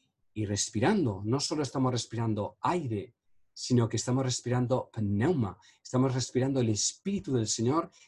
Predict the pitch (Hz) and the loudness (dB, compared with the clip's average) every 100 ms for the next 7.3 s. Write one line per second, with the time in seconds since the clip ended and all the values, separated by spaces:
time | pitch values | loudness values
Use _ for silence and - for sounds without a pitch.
0 | _ 120 117 139 143 131 123 131 156 143 | _ 0 0 0 2 2 4 2 2 0
1 | 135 - 160 196 139 120 113 107 - 110 | -2 -2 -2 0 2 2 2 0 -2 -10
2 | - 113 117 101 95 - _ _ - - | 0 4 4 2 -4 -14 _ _ -20 -20
3 | _ - 113 117 - _ _ _ 139 165 | _ -2 0 0 -4 _ _ _ 2 4
4 | 127 120 107 - _ _ 120 107 101 160 | 6 4 2 -8 _ _ 0 0 0 0
5 | 175 165 _ - 131 120 - 120 127 - | 0 -2 _ -2 0 0 0 0 0 0
6 | 110 104 - 139 123 120 135 120 113 127 | 0 -2 -2 -2 0 -2 0 2 4 6
7 | 113 98 | 4 0